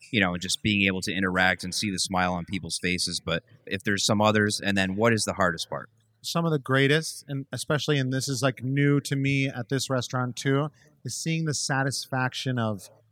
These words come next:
Speaker 2: especially the guys in the kitchen, know what an amazing job they did. And the, the, the, you
Speaker 1: Hmm.
Speaker 2: know, to, to, to explain to them what they really did, that what they're a part of, 'cause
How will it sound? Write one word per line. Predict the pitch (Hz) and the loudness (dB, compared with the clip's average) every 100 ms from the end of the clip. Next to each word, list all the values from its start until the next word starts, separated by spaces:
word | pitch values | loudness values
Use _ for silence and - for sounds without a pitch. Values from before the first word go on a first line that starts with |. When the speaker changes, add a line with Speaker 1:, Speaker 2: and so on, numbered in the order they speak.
| - | -12
Speaker 2:
especially | 120 - 143 - 151 | -8 -2 -2 0 0
the | 135 113 | 0 0
guys | 127 120 127 120 | 2 4 2 0
in | |
the | 117 | -4
kitchen, | - - 139 151 147 160 170 - _ _ - | -2 -2 0 0 0 -2 -8 -14 _ _ -8
know | 135 135 135 135 135 - _ | 0 4 4 4 0 -8 _
what | 135 139 | 0 0
an | 135 | 0
amazing | 123 120 123 113 120 107 | -2 -2 -2 -2 -4 -2
job | 107 104 101 | 0 0 0
they | 98 92 | -4 -4
did. | 92 92 87 - _ _ | -4 -4 -6 -14 _ _
And | 135 131 | -6 -4
the, | 139 - 117 | -6 -8 -6
the, | 127 120 - _ 131 | -4 -4 -8 _ -20
the, | 135 | -12
you | 147 | -4
Speaker 1:
Hmm. | |
Speaker 2:
know, | 131 117 - _ _ _ - | -2 -2 -6 _ _ _ -8
to, | 147 - | -8 -6
to, | 151 156 - | -8 -8 -6
to | 156 | -4
explain | 135 - - 139 151 170 | -2 -4 -4 0 0 0
to | 156 131 | -2 2
them | 123 117 101 98 - _ _ 139 | 2 2 -2 -8 -14 _ _ -2
what | 151 165 | 0 2
they | 151 | 2
really | 143 139 127 | 2 2 0
did, | 131 127 107 | 2 2 2
that | 123 | -2
what | 127 156 165 | 4 4 4
they're | 139 | 2
a | 127 | 2
part | - 156 156 | 2 4 6
of, | 113 92 - - - | 4 0 -8 -18 -8
'cause | 165 143 | -6 -6